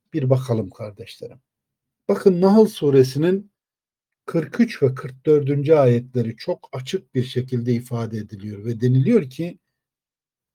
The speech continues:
Senden önce de kendilerine vahyettiğimiz kişilerden başkasını peygamber olarak göndermedik.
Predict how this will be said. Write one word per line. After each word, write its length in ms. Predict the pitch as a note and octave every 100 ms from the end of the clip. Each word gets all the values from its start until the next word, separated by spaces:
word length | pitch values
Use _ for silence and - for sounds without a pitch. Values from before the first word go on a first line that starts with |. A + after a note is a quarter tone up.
| _
Senden 520 | - - F#3 G3 A#3
önce 360 | F#3 D#3+ F3 F3
de 220 | B2 - _ _ _ _ _ _ _ _
kendilerine 680 | - C#3+ D3 D#3+ E3 E3 D3
vahyettiğimiz 840 | D#3+ D#3+ D3+ C3 - D3 D#3 C3
kişilerden 760 | - - C3+ C#3+ C3 E3+ E3 C3+
başkasını 640 | B2+ - B2+ B2+ C3 B2
peygamber 520 | C3+ C3 C#3 C3+ C#3
olarak 380 | C3+ B2 B2+ -
göndermedik. 800 | B2+ A#2+ D#3 F#3+ B2 - _ _